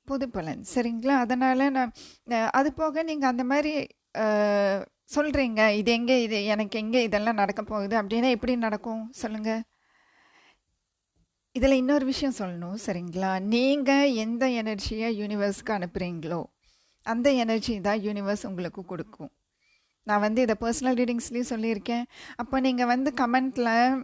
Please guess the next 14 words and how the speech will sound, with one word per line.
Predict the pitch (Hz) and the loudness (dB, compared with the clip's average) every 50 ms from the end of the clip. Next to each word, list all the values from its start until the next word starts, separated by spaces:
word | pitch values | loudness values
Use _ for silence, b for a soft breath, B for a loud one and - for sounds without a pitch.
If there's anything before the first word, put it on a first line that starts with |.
| - _ - | -8 _ -12
இது | - 226 214 226 | -8 -6 -2 -2
வந்து | 233 233 240 240 277 277 285 285 269 b b b b b b - | -2 -2 0 2 2 2 2 2 -2 b b b b b b -2
யூனிவர்ஸ் | 254 277 294 302 302 302 - - | 0 2 2 4 2 2 0 0
கூட | 277 262 262 | 0 0 0
நம்ம | 240 240 220 208 | 0 0 -2 -2
எனர்ஜி | 208 196 208 214 190 220 208 | -2 0 0 0 0 0 -2
ஷேர் | 202 - 214 196 180 175 - | -2 -2 -2 -4 -4 -6 -8
பண்றோம் | 190 165 160 | -12 -12 -10
இல்லைங்களா? | - 156 170 165 180 175 180 233 | -10 -10 -8 -8 -6 -2 2 4
அப்போ | 285 269 226 - 269 | 4 4 2 2 -2
நீங்க | 254 254 254 247 254 | 0 0 0 0 0
வந்து | 247 254 247 262 269 - | 0 0 0 0 0 0
கமெண்ட்ல | 269 240 240 254 247 247 262 240 233 226 | 0 0 0 0 -2 -2 0 0 0 2
வந்து, | 220 220 220 208 247 240 | 0 -2 0 2 2 0